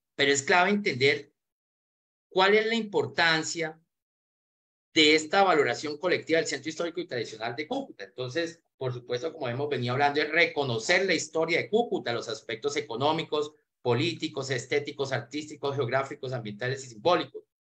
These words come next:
Estamos hablando de la ciudad, del urbanismo, el espacio público, la arquitectura, del arte, la ingeniería, del paisaje, la cultura, historia y lugares patrimoniales. Y esto que es muy importante, el centro histórico y tradicional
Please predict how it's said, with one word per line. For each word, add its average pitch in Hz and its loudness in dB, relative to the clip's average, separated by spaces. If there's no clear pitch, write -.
Estamos 135 4
hablando 131 4
de 143 6
la 127 4
ciudad, 139 2
del 131 -4
urbanismo, 135 2
el 127 -2
espacio 120 -4
público, 151 0
la 123 2
arquitectura, 151 -2
del 113 0
arte, 160 2
la 131 -8
ingeniería, 117 -4
del 120 -2
paisaje, 156 0
la 117 -2
cultura, 139 -2
historia 156 0
y 180 -2
lugares 135 0
patrimoniales. 143 -2
Y 233 2
esto 170 2
que - -6
es 147 -4
muy 170 -6
importante, 180 -6
el 107 -10
centro 190 -2
histórico 165 -4
y 160 -6
tradicional 113 -4